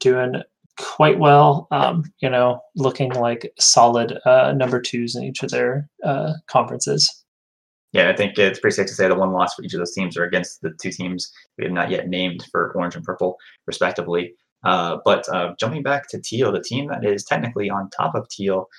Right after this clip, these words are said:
Speaker 2: in terms of total points, but absolutely not in terms of points per week, a team that you had as an epic, I had as a rare.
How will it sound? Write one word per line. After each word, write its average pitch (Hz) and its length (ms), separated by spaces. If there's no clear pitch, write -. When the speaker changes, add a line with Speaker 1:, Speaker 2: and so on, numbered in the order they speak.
Speaker 2:
in 98 80
terms 101 200
of 87 100
total - 260
points, 87 280
but 90 200
absolutely 113 400
not 95 380
in 90 100
terms 92 240
of 87 160
points 110 160
per 87 120
week, 92 240
a 92 120
team 120 280
that - 120
you 113 140
had 113 140
as 104 80
an 95 60
epic, 110 340
I 110 80
had 107 360
as 95 160
a 95 200
rare. 98 340